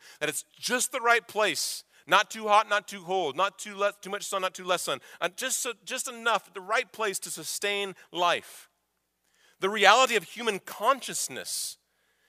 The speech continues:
and this ingrained sense of right and wrong in our conscience. The order and the beauty that we see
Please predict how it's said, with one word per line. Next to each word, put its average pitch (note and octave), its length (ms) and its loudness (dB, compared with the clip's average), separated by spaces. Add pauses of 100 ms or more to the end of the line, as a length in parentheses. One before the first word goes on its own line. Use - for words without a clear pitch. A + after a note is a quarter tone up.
(160)
and F#3 180 0
this F#3 120 -2
ingrained A3 580 0
sense G#3+ 340 0
of C#3 180 -4
right G#3 280 4
and D#3+ 220 -6
wrong E3+ 500 0
in D#3 140 -6
our D#3 160 0
conscience. - 800 -6 (880)
The G3+ 220 -6
order G#3+ 580 2 (280)
and G#3 200 2
the G3+ 100 4
beauty G3 760 -4
that E3+ 180 -2
we A3+ 200 -2
see A3+ 340 2